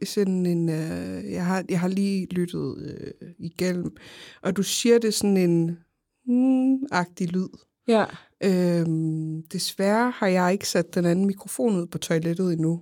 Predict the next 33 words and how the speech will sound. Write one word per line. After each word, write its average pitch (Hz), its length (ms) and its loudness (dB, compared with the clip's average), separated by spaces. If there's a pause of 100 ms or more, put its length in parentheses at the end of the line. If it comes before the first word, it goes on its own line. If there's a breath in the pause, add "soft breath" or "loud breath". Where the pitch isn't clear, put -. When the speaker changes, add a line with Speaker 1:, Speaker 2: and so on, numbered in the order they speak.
(160)
Speaker 1:
på 180 80 0
Speaker 2:
Nej. 160 60 2
Speaker 1:
det 165 100 -6
tidspunkt. - 760 -6
Speaker 2:
Nej. 160 160 -2
Speaker 1:
Så 208 60 2
jeg 185 120 2
har 214 140 0
det 202 120 -4
kun 190 240 -2
fra 185 140 -6
den 165 140 0
anden. 170 420 -2
Men 254 440 4 (440 loud breath)
det 208 120 0
bekræfter 208 600 -4
dog, 143 380 -2
som 160 200 0
vi 160 60 -2
snakkede 196 540 -2
om, - 260 -4 (100)
at, - 360 -6 (840)
fordi 185 320 0
at 170 160 0
du 202 80 2
siger, 175 420 2 (800)
"Har 185 140 -2
du 208 300 2
hørt - 220 -4
den?" 151 100 -6 (800 soft breath)
Øhm, 147 1000 0
og 170 140 -2
siger, 175 400 2